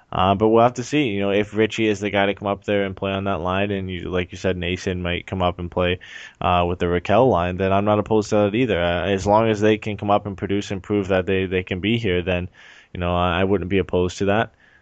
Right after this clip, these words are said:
Um, you know, we still mentioned the Ducks do have to make a trade, so, you know, if they bring up,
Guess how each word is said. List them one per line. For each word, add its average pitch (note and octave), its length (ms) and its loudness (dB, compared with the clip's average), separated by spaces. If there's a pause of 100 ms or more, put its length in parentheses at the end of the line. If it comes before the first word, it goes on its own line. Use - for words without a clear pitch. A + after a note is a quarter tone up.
(180)
Um, F#2 520 -2 (280)
you F#2+ 80 -8
know, F2+ 140 -2
we F#2 100 0
still F#2+ 180 -2
mentioned F2 320 -2
the F2 80 -2
Ducks E2+ 400 -4 (140)
do F2+ 160 -2
have F2 220 0
to E2+ 100 -10
make E2+ 180 -6
a E2+ 40 -2
trade, F2 380 -2
so, E2+ 500 -4
you F2 80 -6
know, E2+ 160 -4
if F2 200 -2
they F#2 120 2
bring F2 260 -2
up, E2+ 180 -2